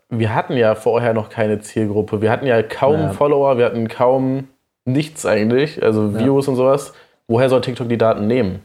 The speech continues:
Speaker 2: Ja.
Speaker 1: Er kann die jetzt zwar aus der Hack nehmen, äh, aus der Hack, aus der,
Speaker 2: <laughs>
Speaker 1: aus der Ad nehmen. Ähm, was jetzt im Nachhinein auch nice ist, weil wir haben ja trotzdem auf das eine TikTok-Video haben wir jetzt irgendwie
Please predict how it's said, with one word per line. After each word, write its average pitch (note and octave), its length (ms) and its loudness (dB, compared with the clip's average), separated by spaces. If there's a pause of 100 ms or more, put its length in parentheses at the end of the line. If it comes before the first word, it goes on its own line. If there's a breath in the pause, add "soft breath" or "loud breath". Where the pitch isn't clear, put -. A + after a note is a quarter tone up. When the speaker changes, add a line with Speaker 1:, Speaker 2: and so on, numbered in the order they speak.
(120)
Speaker 2:
Ja. G2+ 200 -4 (340)
Speaker 1:
Er - 100 -4
kann A2 140 0
die A2+ 60 2
jetzt - 340 0
zwar - 160 0
aus - 120 0
der G2+ 100 0
Hack A#2 140 2
nehmen, D#3 280 0
äh, B2 100 4
aus G2+ 160 2
der G2+ 140 0
Hack, F#2+ 240 -2
aus A#2 220 0
der, B2+ 100 0
Speaker 2:
<laughs> C#3 320 4
Speaker 1:
aus C#3 120 2
der C3+ 260 2
Ad E3+ 160 -2
nehmen. E3 340 0 (680 soft breath)
Ähm, A#2 340 2
was A2+ 160 0
jetzt - 180 0
im B2 80 0
Nachhinein C#3+ 280 2
auch A2 100 0
nice B2 280 2
ist, G3 220 -4
weil A2+ 140 2
wir A2 120 2
haben C#3 180 0
ja B2+ 140 2
trotzdem C3+ 580 -2
auf A2+ 140 -2
das A2+ 160 -6
eine A#2+ 220 -2
TikTok-Video C3 600 -2
haben A#2 120 0
wir A2+ 100 4
jetzt A2+ 200 2
irgendwie A2 360 -2